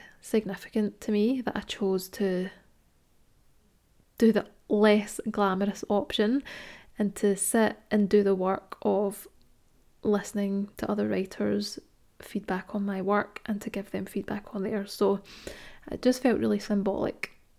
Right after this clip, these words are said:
to me, and I was really, I was really proud of myself for choosing to do that. So the third fear that I have, um, is that my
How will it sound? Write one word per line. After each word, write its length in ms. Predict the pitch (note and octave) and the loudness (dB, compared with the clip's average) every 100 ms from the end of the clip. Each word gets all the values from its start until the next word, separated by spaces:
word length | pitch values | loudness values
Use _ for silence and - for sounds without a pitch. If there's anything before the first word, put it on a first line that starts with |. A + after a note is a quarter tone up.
| _ _ - - | _ _ -20 -8
to 120 | G#3 | -4
me, 220 | F#3+ G#3 - | -2 -4 -4
and 80 | G#3+ | -2
I 40 | |
was 100 | G#3 | -2
really, 180 | G3+ G#3 - - | -4 -6 -10 -10
I 80 | C4 | -10
was 120 | C4+ | -2
really 140 | C#4 C4 | 0 0
proud 280 | - A#3+ D4 | 0 -2 0
of 60 | |
myself 320 | D4 - A3+ - | -2 -2 -4 -6
for 200 | - - | -12 -6
choosing 400 | A3 - G#3 G3+ | -4 0 0 -2
to 120 | G3+ - | -4 -4
do 140 | E3+ | -2
that. 200 | F#3 - - - - - - - - - _ - - - _ - - - - - - - - - - - - | -4 -6 -12 -20 -20 -20 -20 -20 -20 -20 _ -20 -20 -20 _ -20 -20 -18 -16 -18 -20 -20 -20 -20 -20 -20 -20
So 320 | - B3+ G#3+ - - - | 4 6 6 4 -14 -6
the 120 | A3 | -6
third 560 | - - B3+ D4+ D4+ - - - - - | -6 0 4 4 2 -6 -16 -20 -20 -20
fear 480 | - - F#3+ G#3 A3+ - - - - - | -10 -2 0 0 -4 -10 -20 -20 -16 -8
that 100 | - | -4
I 80 | |
have, 340 | G3+ G3+ F#3 C4 - - - _ - - - - - - | -4 -2 -4 -4 -10 -20 -20 _ -20 -20 -20 -20 -6 2
um, 480 | A3 G3+ G3 F#3+ - _ _ _ _ _ _ _ _ _ _ - - _ _ | 2 2 -2 -4 -8 _ _ _ _ _ _ _ _ _ _ -14 -14 _ _
is 220 | A#3+ A3+ | 0 0
that 600 | A3+ A3 A3 A3 G#3+ - - _ _ | 2 2 2 0 -2 -10 -18 _ _
my 640 | A3+ A3+ A3+ A#3+ A#3+ A#3 | 0 0 0 2 2 2